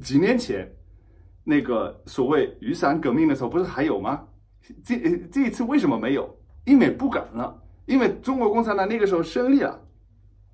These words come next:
那个时候的胜利导致了现在这种后果。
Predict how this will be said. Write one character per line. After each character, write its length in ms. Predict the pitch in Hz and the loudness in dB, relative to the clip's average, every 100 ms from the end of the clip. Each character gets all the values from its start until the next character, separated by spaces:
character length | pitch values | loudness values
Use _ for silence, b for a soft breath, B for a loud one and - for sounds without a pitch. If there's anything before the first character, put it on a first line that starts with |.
| - - _ - - | -20 -20 _ -14 -2
那 220 | 214 247 | 0 4
个 80 | 196 | 6
时 60 | |
候 160 | 190 170 | 6 4
的 60 | |
胜 260 | 160 214 214 | 0 -4 -2
利 160 | 226 - - b b b b - | -2 -2 -6 b b b b 2
导 240 | 156 127 | 4 4
致 140 | 135 165 | 0 -2
了 100 | 180 | -4
现 320 | - 226 185 | -4 -2 2
在 180 | 185 143 | 2 2
这 160 | 135 | -2
种 120 | 113 - | -4 -4
后 220 | 123 101 | -6 -6
果。 220 | - | -12